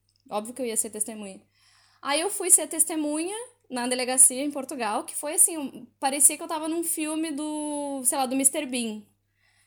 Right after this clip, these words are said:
E o mister Bean era o, o português inspetor de polícia, porque, meu, ele não sabia escrever. Eu falava as coisas pra ele, primeiro que ele digitava no Word com caixa alta,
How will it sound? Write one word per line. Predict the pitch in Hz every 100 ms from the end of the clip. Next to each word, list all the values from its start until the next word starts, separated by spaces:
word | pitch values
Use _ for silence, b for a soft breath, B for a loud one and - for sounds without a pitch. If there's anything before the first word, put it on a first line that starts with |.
| _
E | -
o | 269
mister | 269 294 277
Bean | 285 294
era | 285 302
o, | 294 285 285
o | 269
português | 285 285 311 262 262 262 269 - -
inspetor | 262 262 294 269 277
de | 254
polícia, | 269 302 254 240 247
porque, | 269 254
meu, | 269 320 277 - _ -
ele | 269
não | 302
sabia | 320 349 302
escrever. | 339 - 320 269 226 262 - _ _
Eu | 254
falava | - 320 285
as | 359
coisas | - 311 330
pra | - 277
ele, | 226 233
primeiro | 285 294 277
que | 359
ele | 294
digitava | 277 285 285 247 285
no | 294
Word | 285 247 226 254 285 349
com | - 302
caixa | 277 269 311
alta, | 240 214 240 -